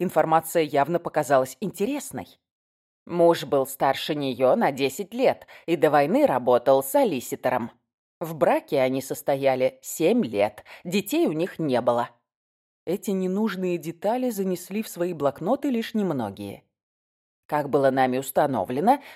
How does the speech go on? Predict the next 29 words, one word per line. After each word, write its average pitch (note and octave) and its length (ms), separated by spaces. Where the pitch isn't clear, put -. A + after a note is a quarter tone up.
Нэнси D3+ 380
Колетт, A2+ 480
прежде D3 380
чем D#3 200
сбежать, D3 540
провела D3+ 400
несколько C#3 540
дней C#3+ 340
в F3+ 80
одной C3 280
квартире D3 520
с - 100
телом C#3 340
убитого. F3 540
Следователь E3 720
умолк, G3 520
и G#3+ 100
пауза B3 420
немного A3 480
затянулась, G3 720
поскольку D#3 480
ему, D3+ 240
собственно, D#3 580
больше D#3 380
ничего D#3+ 440
и G3 100
не D#3+ 200
было D#3+ 280
известно. E3+ 560